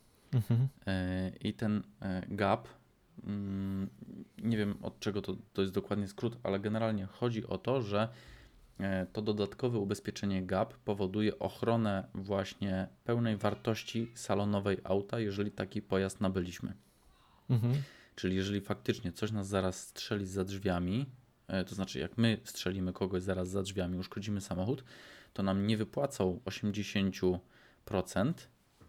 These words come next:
Speaker 2: normalnie, znaczy wypłacą nam to osiemdziesiąt procent, a jeszcze ten dodatkowy gap pokrywa tę, e, tą wartość samochodu do stu procent, żeby
Speaker 1: Mhm.
Speaker 2: można było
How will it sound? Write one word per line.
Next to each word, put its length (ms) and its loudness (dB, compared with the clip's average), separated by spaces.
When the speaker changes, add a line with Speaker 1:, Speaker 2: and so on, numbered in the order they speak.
Speaker 2:
normalnie, 520 0
znaczy 260 2
wypłacą 400 4
nam 140 4
to 100 -4
osiemdziesiąt 400 -4
procent, 540 0
a 100 4
jeszcze 280 2
ten 200 0
dodatkowy 600 -2
gap 300 4
pokrywa 640 2
tę, 360 2
e, 280 0
tą 120 2
wartość 320 -2
samochodu 400 0
do 120 2
stu 180 -6
procent, 460 -4
żeby 460 -2
Speaker 1:
Mhm. 180 2
Speaker 2:
można 260 2
było 440 2